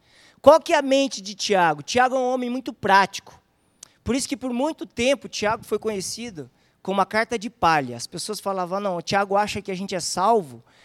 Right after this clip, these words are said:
por aquilo que a gente faz, pelas nossas obras." Não, nós não somos salvos por isso. Efésios dois, oito e nove vai dizer que nós somos salvos do quê? Pela fé em Cristo Jesus, é pela graça em Cristo Jesus.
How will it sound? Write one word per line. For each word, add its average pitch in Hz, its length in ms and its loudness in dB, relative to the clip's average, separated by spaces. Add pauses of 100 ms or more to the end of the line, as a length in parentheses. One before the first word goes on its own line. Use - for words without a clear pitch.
(180)
por 175 100 0
aquilo 208 240 -4
que 226 80 -6
a 208 40 -4
gente 214 260 -8
faz, 175 680 4 (260)
pelas 185 260 2
nossas 175 420 -4
obras." 147 480 4
Não, 170 220 0
nós 175 180 -2
não 220 100 -4
somos 214 300 -4
salvos 151 380 -4
por 151 180 -8
isso. 131 260 -6
Efésios 175 380 -6
dois, 185 420 -6 (380)
oito 147 220 -4
e 170 40 -4
nove 180 360 -4
vai 165 120 -4
dizer 165 320 -4 (220)
que - 80 -14
nós 165 160 -4
somos 160 220 -8
salvos 190 320 -2
do 160 40 -6
quê? 254 320 0 (640)
Pela 165 180 -6
fé 165 500 2 (300)
em 165 120 -8
Cristo 214 420 -4
Jesus, 139 320 -6
é 151 60 -6
pela 208 220 -2
graça 175 600 -2
em 143 100 -10
Cristo 147 280 -8
Jesus. 131 500 -10